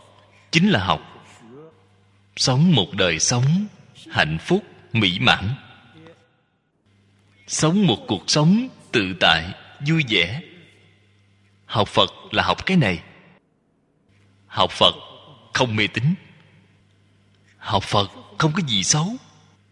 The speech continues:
Đối với học nghiệp của họ, đối với sự nghiệp của họ đều có sự giúp ích rất lớn. Tại vì sao không chịu học chứ?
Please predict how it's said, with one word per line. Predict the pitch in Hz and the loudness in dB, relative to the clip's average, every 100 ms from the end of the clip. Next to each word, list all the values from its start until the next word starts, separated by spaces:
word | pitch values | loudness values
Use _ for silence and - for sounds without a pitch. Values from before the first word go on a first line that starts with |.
| _ _ _ _ _ _ _ _ _ _ _ _ _ - | _ _ _ _ _ _ _ _ _ _ _ _ _ 0
Đối | 143 165 | 2 4
với | 185 | 4
học | 123 - | 2 0
nghiệp | 107 92 - | -2 -2 -4
của | 139 | -2
họ, | 113 82 - - - | 0 0 -2 -18 -6
đối | - 175 | -2 0
với | 208 | 0
sự | - | 0
nghiệp | 98 101 92 | 0 0 0
của | 139 | 0
họ | 165 90 78 - - - - _ _ _ _ _ - | 4 2 2 -8 -20 -20 -20 _ _ _ _ _ -2
đều | 113 101 - | 0 2 0
có | 170 | -2
sự | 175 107 92 87 120 | -2 -2 -4 -6 -4
giúp | 196 | -2
ích | - 185 - - | -2 -4 -6 -14
rất | - 135 - | -2 -2 -2
lớn. | 117 135 175 - _ _ _ _ _ _ _ _ _ _ _ | -6 -6 -10 -14 _ _ _ _ _ _ _ _ _ _ _
Tại | - 107 | 2 2
vì | 110 | 2
sao | - 143 | 0 -2
không | - 160 | 2 0
chịu | 143 110 95 | 2 0 0
học | 90 - | -4 0
chứ? | 170 | -2